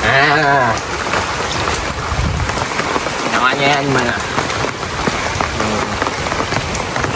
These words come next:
સમજ્યો આ શું આવે? ઓય. આ ચોમાસું તો બોલ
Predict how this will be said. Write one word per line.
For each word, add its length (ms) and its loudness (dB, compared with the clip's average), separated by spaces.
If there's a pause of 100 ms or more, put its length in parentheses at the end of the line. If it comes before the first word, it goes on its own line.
(260)
સમજ્યો 360 6
આ 140 4
શું 240 4
આવે? 260 4 (1600)
ઓય. 460 6 (1300)
આ 80 2 (880)
ચોમાસું 580 6
તો 440 8
બોલ 240 6